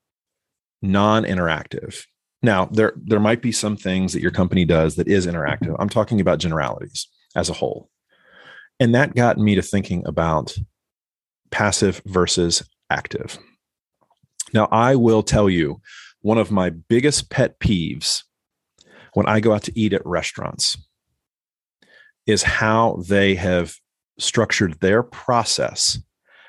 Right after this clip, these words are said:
and they're leaving hundreds of millions of dollars on the table. I actually tested this out. So a friend of mine was a general manager of a pizza place,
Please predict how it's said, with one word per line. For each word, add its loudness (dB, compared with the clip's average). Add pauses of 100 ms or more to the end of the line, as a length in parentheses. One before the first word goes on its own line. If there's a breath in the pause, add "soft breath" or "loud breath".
(140 soft breath)
and 0
they're 4
leaving 0 (580)
hundreds 0
of 0
millions 2
of -4
dollars -2
on -6
the -8
table. -10 (880)
I 2
actually 0
tested 0
this -2
out. -2 (180)
So 0 (180)
a -20
friend 2
of 4
mine 0 (580 loud breath)
was -4
a -2
general 4
manager 2
of 0
a -10
pizza -4
place, -8